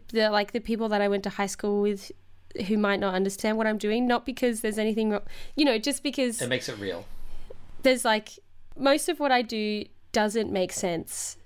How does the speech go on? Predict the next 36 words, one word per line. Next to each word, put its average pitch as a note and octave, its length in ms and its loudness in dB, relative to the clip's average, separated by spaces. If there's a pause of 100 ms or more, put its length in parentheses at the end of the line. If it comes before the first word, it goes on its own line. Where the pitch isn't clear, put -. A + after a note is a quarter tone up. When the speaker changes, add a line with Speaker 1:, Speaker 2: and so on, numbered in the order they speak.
(760)
Speaker 1:
in G#3 140 2
a G3+ 60 4
mainstream G3 680 2
way, E3+ 440 0 (420)
but A3 320 2 (320)
m-, A#3+ 260 2
money B3+ 460 4
makes A3+ 300 2
sense G3 500 0
to F#3+ 480 0 (580)
pretty A3+ 300 2
much F#3+ 200 0
everyone. F3+ 560 0 (420)
And A3 140 2
so B3+ 100 4
it's A3+ 200 0
not C4+ 260 4
like, G#3+ 340 0 (680)
"Ah, A3 440 6 (200)
I, A#3 100 4
I'm A3+ 60 4
a A3+ 60 2
big A3 200 0
artist G#3+ 340 2
who A#3+ 80 0
makes A3+ 260 2
lots A3 140 -4
of A3 60 0
money." G#3 220 4
I G3 80 2
mean, G3 200 2
clearly A3 440 2
that's G3+ 240 0
not, G#3+ 220 4 (440)
<laughs> - 400 -6
clearly C4+ 720 4